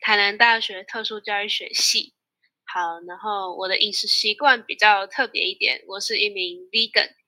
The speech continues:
也就是说我对于有关动物的制品都会尽力避免，所以我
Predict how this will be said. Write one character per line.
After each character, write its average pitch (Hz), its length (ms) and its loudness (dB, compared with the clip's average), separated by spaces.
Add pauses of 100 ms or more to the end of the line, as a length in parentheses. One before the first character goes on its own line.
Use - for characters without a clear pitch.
(300)
也 208 120 -2
就 226 80 -6
是 269 160 -2
说 233 380 0
我 208 200 -8
对 220 300 -2
于 190 160 -6
有 185 120 -8
关 208 340 -4
动 247 200 -6
物 233 100 -10
的 196 140 -6
制 208 220 -6
品 - 320 -14
都 202 100 -14
会 214 200 -4
尽 208 240 -10
力 196 180 -12
避 180 220 -12
免， - 240 -20
所 196 200 -8
以 190 200 -4
我 180 280 -12